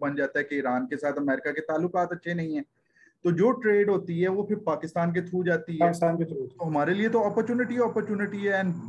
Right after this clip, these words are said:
Speaker 1: then अगर कोई बंदा ये कहता है कि पाकिस्तान किसी specific group को करे, तो मुझे तो उसकी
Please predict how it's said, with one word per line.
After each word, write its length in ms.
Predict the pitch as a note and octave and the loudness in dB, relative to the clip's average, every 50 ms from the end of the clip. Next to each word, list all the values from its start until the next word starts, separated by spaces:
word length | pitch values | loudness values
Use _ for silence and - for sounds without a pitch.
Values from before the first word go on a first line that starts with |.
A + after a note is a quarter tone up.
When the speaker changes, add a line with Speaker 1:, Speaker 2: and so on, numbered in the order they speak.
| A#2 G#2 B2+ | -8 -2 0
Speaker 1:
then 280 | F3+ A3+ B3 A3 F3 - - - - - - | 0 2 0 -2 -4 -6 -8 -12 -18 -8 -4
अगर 220 | D3+ D#3 F#3 G3+ G#3 | -2 0 0 0 2
कोई 160 | G#3 G#3 G#3 | 2 0 2
बंदा 280 | F#3 F3+ E3+ E3+ F#3+ | 2 2 2 2 2
ये 220 | F#3+ F#3+ F#3+ F#3+ F3+ | 0 2 0 0 0
कहता 300 | F3 F3+ D#3+ D#3+ F#3 F#3 | 0 -2 -2 -2 -2 -4
है 60 | F3+ | -4
कि 80 | F#3 F#3 | -4 -6
पाकिस्तान 560 | - - D3+ D3 - F3 E3+ F3+ F3 F3 E3+ | -2 -2 -2 -2 -2 -4 -2 0 -2 0 0
किसी 200 | F3+ E3 F3 E3+ | -2 -2 -2 -4
specific 540 | E3+ - - D3 C#3+ - - - F#3 E3+ D#3 | -4 -2 -2 -2 -2 -2 -4 -4 -4 -2 0
group 200 | E3 E3+ E3+ - | -2 -2 -2 0
को 80 | - F3 | -2 -2
करे, 260 | E3+ F3 D#3+ D#3+ E3+ | 0 2 2 2 2
तो 80 | E3+ F3 | 2 2
मुझे 220 | E3+ D#3 D3 E3 | 0 2 0 0
तो 140 | E3 F3+ F3 | 0 0 -2
उसकी 500 | C#3 D#3 - - - E3 E3+ E3+ E3+ | -2 -4 -8 -8 -6 -4 -2 -2 -2